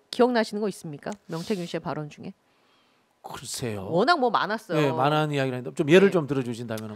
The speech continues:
Speaker 2: 뭐.
Speaker 1: 뭐 이제 오늘 오전에 또 나온 뉴스, 어,에 따르면 명태균 씨가, 어, 윤 대통령 부부와 육 개월간 매일 통화를 했고, 김 여사가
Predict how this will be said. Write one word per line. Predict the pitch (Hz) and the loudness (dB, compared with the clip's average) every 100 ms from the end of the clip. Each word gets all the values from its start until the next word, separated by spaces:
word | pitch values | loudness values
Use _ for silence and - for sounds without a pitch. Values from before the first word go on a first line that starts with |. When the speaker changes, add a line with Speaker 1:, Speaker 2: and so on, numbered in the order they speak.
| 110 | -14
Speaker 2:
뭐. | 107 | -6
Speaker 1:
뭐 | 269 294 | -4 -2
이제 | 262 | 0
오늘 | 214 240 339 370 339 302 254 180 135 | -2 -2 -4 -4 -2 0 0 -2 -4
오전에 | 208 233 330 277 220 220 190 180 | -8 -6 -4 -4 -4 -4 -6 -6
또 | 185 | -2
나온 | 160 170 170 | 0 0 -4
뉴스, | 165 185 - 165 156 269 392 | -10 -14 -12 -10 -8 -8 -8
어,에 | - 165 165 156 170 | -10 -10 -10 -8 -6
따르면 | 208 190 185 208 165 | -4 -4 -6 -8 -8
명태균 | 180 277 226 202 | -8 -10 -10 -12
씨가, | 185 185 214 151 - - - - - | -12 -6 -4 -4 -6 -16 -20 -20 -14
어, | 165 165 165 | -12 -10 -8
윤 | 240 | -6
대통령 | 320 311 294 247 233 220 208 | -6 -6 -8 -6 -4 -6 -6
부부와 | 185 175 196 180 | -12 0 0 0
육 | 208 | -6
개월간 | 294 262 214 202 | 2 4 4 2
매일 | 156 190 294 | 2 2 2
통화를 | - 269 202 175 | -4 -4 -4 -4
했고, | 165 - 185 175 135 143 - - _ | -6 -8 -4 -2 -4 -6 -18 -20 _
김 | - 240 | -6 0
여사가 | 262 262 190 160 160 254 | 2 2 2 4 2 0